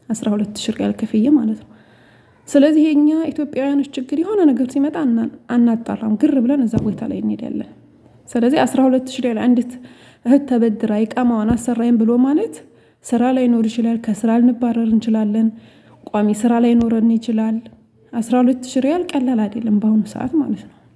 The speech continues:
እንደኔ ማለት ነው። ስለዚህ ቆም ብላችሁ እሰቡ ማለት ነው። ይሄ አስር ሺህ ሪያል ወደ ሀገር ሲላክ ስንት ነው? ከአምስት መቶ ሺህ ያላነሰ ከዛ በላይ ነው በአሁኑ ሐዋላ ማለት ነው። ስለዚህ ይሄን ይዘሽ ሀገርሽ ብትገቢ ወይንም ይሄንን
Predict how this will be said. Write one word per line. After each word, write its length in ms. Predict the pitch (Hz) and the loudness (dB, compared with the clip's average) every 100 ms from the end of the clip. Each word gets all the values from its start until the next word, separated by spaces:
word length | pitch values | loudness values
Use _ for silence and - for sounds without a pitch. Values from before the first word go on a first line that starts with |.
| - | 0
እንደኔ 420 | 220 214 214 208 | 4 4 4 0
ማለት 340 | 285 247 220 196 | 0 -2 -6 -8
ነው። 140 | - _ _ | -14 _ _
ስለዚህ 400 | - 214 220 339 - - - - _ _ - | -4 -2 -2 -4 -6 -14 -20 -20 _ _ 2
ቆም 180 | 311 | 6
ብላችሁ 400 | 294 247 208 - 214 | 6 2 -4 -8 -18
እሰቡ 280 | - 220 214 | -12 -8 -6
ማለት 320 | 254 - - | -8 -10 -14
ነው። 100 | - - _ - - - _ _ _ _ - - | -16 -16 _ -20 -20 -20 _ _ _ _ -10 4
ይሄ 120 | 262 269 | 6 6
አስር 280 | 262 262 | 2 -4
ሺህ 180 | 254 277 | -6 -6
ሪያል 320 | 254 262 359 480 - _ - | -4 -2 -4 -6 -10 _ -8
ወደ 140 | 254 240 | -2 -2
ሀገር 220 | 233 247 | 0 -2
ሲላክ 340 | - 269 302 - | -2 -2 -2 0
ስንት 240 | 247 233 | 0 2
ነው? 140 | 214 185 - - _ _ _ _ _ _ | 0 -2 -12 -20 _ _ _ _ _ _
ከአምስት 360 | - 247 247 247 | 0 2 4 4
መቶ 180 | 247 254 | 2 2
ሺህ 160 | 240 240 | 0 0
ያላነሰ 500 | 233 240 233 240 233 220 | 2 2 2 2 0 -4
ከዛ 220 | 226 208 220 | -4 -4 -4
በላይ 240 | 226 240 | -2 -2
ነው 120 | 220 196 | -2 -2
በአሁኑ 260 | 196 208 208 214 | -4 -2 -2 -4
ሐዋላ 360 | - 226 202 208 | -6 -4 -2 0
ማለት 320 | 277 - 208 - | 0 0 -2 -4
ነው። 120 | 226 - - - _ _ - | -8 -8 -20 -20 _ _ -4
ስለዚህ 300 | 349 339 320 | 2 4 6
ይሄን 220 | 311 320 | 6 6
ይዘሽ 260 | 269 254 254 | 4 2 -4
ሀገርሽ 380 | 254 240 240 - | -4 -2 -2 -2
ብትገቢ 460 | 214 - 220 240 285 349 - - - _ - | -8 -6 -4 -4 -4 -6 -12 -20 -20 _ 2
ወይንም 260 | 269 262 | 6 6
ይሄንን 380 | 254 262 247 240 | 4 4 2 2